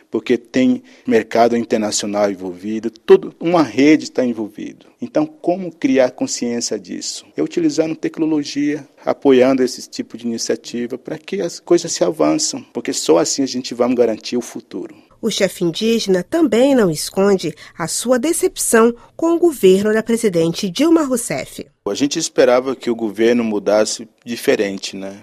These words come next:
Speaker 1: Mas o governo tá mudando, sim, para o pior. Tem vários projetos de leis no Congresso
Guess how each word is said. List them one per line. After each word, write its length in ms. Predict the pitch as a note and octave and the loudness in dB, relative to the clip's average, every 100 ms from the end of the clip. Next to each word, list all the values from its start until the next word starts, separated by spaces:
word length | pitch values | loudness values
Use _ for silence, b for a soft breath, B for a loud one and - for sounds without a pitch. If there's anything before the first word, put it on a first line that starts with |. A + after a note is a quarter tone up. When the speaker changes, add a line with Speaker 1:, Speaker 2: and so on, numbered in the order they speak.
| - | -10
Speaker 1:
Mas 320 | G#2+ G#2 G2+ | -2 -2 -2
o 40 | |
governo 320 | G#2 G#2 A2+ | -6 0 0
tá 120 | A#2 A#2+ | 0 -2
mudando, 540 | A#2+ G#2 G#2 A2+ A#2+ | -2 -2 -2 -2 -6
sim, 480 | - - G#2+ A#2 B2 _ | -8 -8 -6 -6 -8 _
para 160 | - A#2 | 0 0
o 60 | B2+ | 0
pior. 440 | - C#3+ F2 - _ | 0 2 2 -2 _
Tem 220 | - C3 A#2 | -2 0 0
vários 420 | A#2 C#3 D3+ B2+ | 2 4 4 0
projetos 560 | - A#2+ G#2 G#2+ - | -2 -2 2 0 0
de 120 | A2 G#2 | -12 -6
leis 500 | G2+ G#2+ A#2+ - - _ | -2 0 -2 -8 -20 _
no 80 | G#2 | -10
Congresso 760 | - G#2 G2+ G#2 A2+ - A#2 | -8 -4 2 2 2 -2 -8